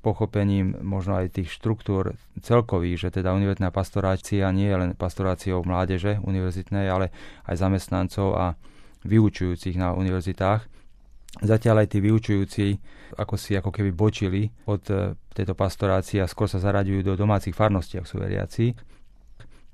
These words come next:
Čo ja osobne ešte cítim, hoci teda nemôžem povedať, že by mi to až tak veľmi chýbalo, pretože zamestnaní sme my kňazi dosť bežnou pastoračnou činnosťou, ako je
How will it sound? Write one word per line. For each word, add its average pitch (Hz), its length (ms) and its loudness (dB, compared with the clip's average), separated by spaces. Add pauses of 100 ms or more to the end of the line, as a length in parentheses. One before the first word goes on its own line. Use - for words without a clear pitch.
(240)
Čo - 240 2
ja 123 160 8
osobne 123 280 4
ešte 110 200 0
cítim, 113 520 2 (240)
hoci 107 280 0
teda 101 280 2
nemôžem 107 360 2
povedať, 101 400 2
že 95 40 0
by 95 80 0
mi 104 80 4
to 98 120 0
až - 80 -4
tak 95 160 0
veľmi 113 200 6
chýbalo, 95 400 0
pretože 92 440 -2 (120)
zamestnaní 98 600 0
sme 95 200 0
my 95 80 0
kňazi 101 320 0
dosť 95 360 0 (260)
bežnou 95 400 0
pastoračnou 87 560 -2
činnosťou, 95 540 -2
ako 92 260 -4
je - 20 -12